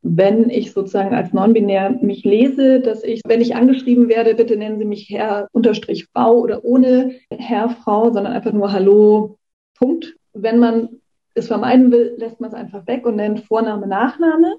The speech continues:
Und das ist, finde ich, somit das Einfachste. Und wenn man eben auch über eine Person spricht, dann kommt man, sag ich mal, in, in Anführungsstrichen in die Verlegenheit, <laughs> ein Pronomen zu nutzen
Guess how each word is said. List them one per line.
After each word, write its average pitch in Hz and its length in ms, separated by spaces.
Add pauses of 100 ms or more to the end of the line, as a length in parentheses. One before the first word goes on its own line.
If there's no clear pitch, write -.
Und 226 160
das 214 160
ist, - 100
finde 226 200
ich, 220 120
somit 220 340
das 226 140 (120)
Einfachste. 269 840 (280)
Und 240 220
wenn 233 120
man 226 100
eben 226 200
auch 214 240
über 214 180
eine 214 140
Person 196 380
spricht, - 500 (140)
dann 220 300
kommt 247 180
man, 233 360 (100)
sag 214 120
ich 208 60
mal, 214 100
in, - 180
in 240 140
Anführungsstrichen 226 560
in 233 80
die 202 80
Verlegenheit, 233 680 (160)
<laughs> - 140
ein 240 200
Pronomen 240 400
zu 240 120
nutzen 294 560